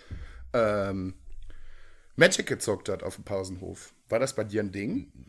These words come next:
Speaker 2: nein, er hat doch gesagt, dass er es andersrum gemacht hat. Er hat erst Fußball gezockt, dachte sich dann irgendwann so,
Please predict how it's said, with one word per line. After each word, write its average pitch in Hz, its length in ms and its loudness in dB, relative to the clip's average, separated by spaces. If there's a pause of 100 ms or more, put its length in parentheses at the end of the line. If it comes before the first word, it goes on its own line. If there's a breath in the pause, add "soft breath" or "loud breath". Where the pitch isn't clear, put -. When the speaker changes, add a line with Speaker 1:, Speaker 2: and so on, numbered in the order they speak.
Speaker 2:
nein, 117 360 2
er 165 100 6
hat 151 100 2
doch 139 120 -4
gesagt, 143 340 0
dass 135 120 -6
er 127 60 -4
es - 160 -16
andersrum 151 480 -2
gemacht 107 400 0
hat. 101 220 -2 (260)
Er 117 100 4
hat 120 140 0
erst 123 200 2
Fußball 139 300 0
gezockt, 143 440 0
dachte 131 180 0
sich - 100 -14
dann 127 120 2
irgendwann 127 320 2
so, 117 220 0